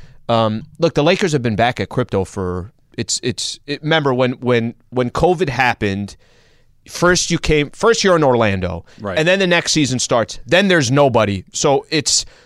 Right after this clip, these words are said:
Speaker 1: literally the media sitting there with, I can hear Bron yelling at whoever he's yelling at,
Speaker 2: Super
Speaker 1: okay?
Speaker 2: weird.
Speaker 1: Incredibly odd.
Speaker 2: Yeah.
Speaker 1: And then all of a sudden they start kinda, hey, they're gonna let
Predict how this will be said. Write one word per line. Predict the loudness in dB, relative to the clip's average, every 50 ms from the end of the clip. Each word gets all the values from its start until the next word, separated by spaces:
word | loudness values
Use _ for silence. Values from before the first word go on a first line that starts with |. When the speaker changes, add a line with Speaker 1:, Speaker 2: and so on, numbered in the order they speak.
| _ _
Speaker 1:
literally | -4 0 2 4 4 4 4 4 4 4 4 4
the | 2 2
media | 2 2 2 4 4 4 4 4 4 2 2
sitting | 0 0 0 2 2 0 0 2
there | 2 4 4 4 4 2 0 -2 -8 -20 -20 _ _ _
with, | -2 0 2 4 4 4 4 2 2 2
I | 2 2 2
can | 2 2 0 0
hear | 0 2 2 4 4 4
Bron | 2 4 4 4 6 6 4 4 2 2
yelling | 4 4 4 4 2 2 2
at | 2 2 2
whoever | 2 2 2 2 2 2
he's | 0 0 -2 0
yelling | 0 -2 -2 -2 -4 -4
at, | -4
Speaker 2:
Super | -4 -4 -4 -4
Speaker 1:
okay? | -2 0 0
Speaker 2:
weird. | 0 0 -2 -10 -20 _ -14 -12 -10
Speaker 1:
Incredibly | -8 -8 -8 -4 -2 2 4 6 6 6 6 4 4 2 0 0 0 -2 0 2
odd. | 2 4 4 2 0 -2 -6 -12 -10
Speaker 2:
Yeah. | -10 -10 -10 -10 -16 -6 _
Speaker 1:
And | 0 2
then | 2 4
all | 4
of | 4 2
a |
sudden | 2 2 2 2
they | 2 0
start | 0 0 0 0 -2 0
kinda, | 0 0 2 2 0
hey, | 2 2 2 2 4
they're | 2 0 0
gonna | 0 0 0 0
let | 2 2 2 0